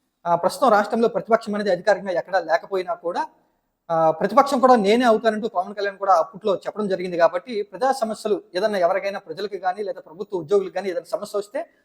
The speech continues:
పవన్ కళ్యాణ్ గారు ఉన్నారు అని ప్రజలు కూడా కొంత ఆలోచనతో ఉన్నారు. కాబట్టి ఇప్పుడు కూటమి ప్రభుత్వం అధికారంలోకి వచ్చిన తర్వాత ప్రజా సమస్యలు చాలా పెద్ద ఎత్తున, చాలా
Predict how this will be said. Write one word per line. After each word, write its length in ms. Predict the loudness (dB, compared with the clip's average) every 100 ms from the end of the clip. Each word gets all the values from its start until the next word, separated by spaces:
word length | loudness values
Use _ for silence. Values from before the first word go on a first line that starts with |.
| _ 0
పవన్ 200 | 2 2
కళ్యాణ్ 240 | 2 4
గారు 160 | 4 4
ఉన్నారు 360 | 4 6 6
అని 260 | 4 -2 -8 _ _ -6
ప్రజలు 220 | 0 2
కూడా 220 | 4 4
కొంత 260 | 4 0 2
ఆలోచనతో 800 | 2 2 0 2 2 -2 -4 -4
ఉన్నారు. 220 | 0 0
కాబట్టి 520 | 2 -2 -4 -6 -8 _ _ _ -8
ఇప్పుడు 240 | 0 0
కూటమి 380 | 4 4 4 0
ప్రభుత్వం 260 | 2 2 2
అధికారంలోకి 400 | 0 0 -2 -4
వచ్చిన 220 | -10 -8
తర్వాత 540 | -6 -4 -2 2 2 0
ప్రజా 200 | -2 -2
సమస్యలు 560 | -2 -6 0 4 4 2 -10 -4
చాలా 100 | -4
పెద్ద 260 | -2 0 2
ఎత్తున, 360 | 2 0 -4 -6 _ _ _
చాలా 100 | -2